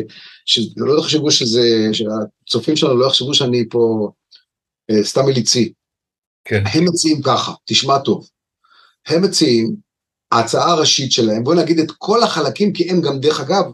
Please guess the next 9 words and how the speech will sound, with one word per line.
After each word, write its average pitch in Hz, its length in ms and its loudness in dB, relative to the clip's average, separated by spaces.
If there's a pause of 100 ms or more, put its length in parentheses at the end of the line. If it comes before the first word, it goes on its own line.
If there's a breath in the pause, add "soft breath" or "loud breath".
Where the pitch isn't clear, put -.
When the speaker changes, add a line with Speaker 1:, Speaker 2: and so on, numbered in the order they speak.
(320)
Speaker 1:
הם 139 160 -4
מציגים 160 420 -6
כל 190 160 0
פעם 185 120 0
חלק 196 340 -2
מהדברים, 151 440 0 (300)
ו-, 127 40 0 (300)
ו-, 120 60 2 (240)
וה-, 117 300 0